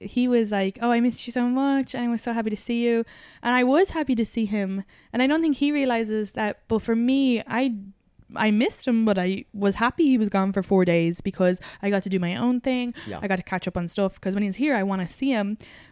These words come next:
Speaker 1: But it
Speaker 2: Yeah.
Speaker 1: was the first time I didn't feel, like, that unhealthy attachment of, like, "Oh, he's away. I wish he was here. What's he doing?" I was
Speaker 2: Yes.
Speaker 1: like,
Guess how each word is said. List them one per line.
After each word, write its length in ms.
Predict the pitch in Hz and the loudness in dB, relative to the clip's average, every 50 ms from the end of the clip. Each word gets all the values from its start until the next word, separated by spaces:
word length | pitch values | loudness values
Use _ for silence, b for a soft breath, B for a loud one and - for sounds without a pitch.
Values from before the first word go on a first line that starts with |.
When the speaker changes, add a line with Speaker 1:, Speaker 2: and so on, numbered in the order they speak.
| B _ - | B _ 0
Speaker 1:
But 120 | - 226 | 4 4
it 40 | 233 | 6
Speaker 2:
Yeah. 60 | 240 | 6
Speaker 1:
was 120 | 233 233 | 4 4
the 80 | 233 220 | 2 0
first 320 | - - 254 262 254 - | 0 2 2 2 2 0
time 200 | - 247 240 233 | 0 0 2 2
I 60 | 220 208 | 2 2
didn't 280 | 220 214 214 214 220 | 2 0 0 -2 -4
feel, 260 | - - 208 214 208 | -4 -2 0 0 2
like, 240 | 202 196 190 196 - | 2 0 0 -2 -2
that 120 | - 185 190 | -2 -4 -2
unhealthy 680 | 190 196 185 185 180 - 208 196 196 - - 214 196 | -2 -2 -2 -2 -2 -2 -4 -4 -4 -4 -4 -4 -4
attachment 600 | 175 - - - 185 185 - - - 190 170 170 | -4 -6 -6 -6 -6 -6 -6 -6 -4 -2 -2 -2
of, 80 | 170 | -2
like, 140 | 175 175 170 - | -4 -6 -6 -4
"Oh, 100 | - 202 | -4 -2
he's 160 | 190 196 190 | -2 0 0
away. 360 | 190 185 180 190 185 185 180 | -2 -2 0 0 0 0 0
I 60 | 185 180 | -2 -2
wish 140 | 185 180 | -2 -2
he 60 | - 196 | 0 0
was 140 | 190 185 | 0 -2
here. 320 | - - 208 196 185 175 175 | -2 -2 0 2 2 2 0
What's 220 | 180 196 185 - | 0 -2 -4 -4
he 80 | 196 185 | -4 -2
doing?" 340 | 175 190 190 190 190 175 165 | 0 0 2 2 0 -2 -4
I 140 | - 180 | -4 -4
was 120 | 180 180 185 | -2 -2 0
Speaker 2:
Yes. 20 | |
Speaker 1:
like, 200 | 190 180 185 190 | 2 0 0 0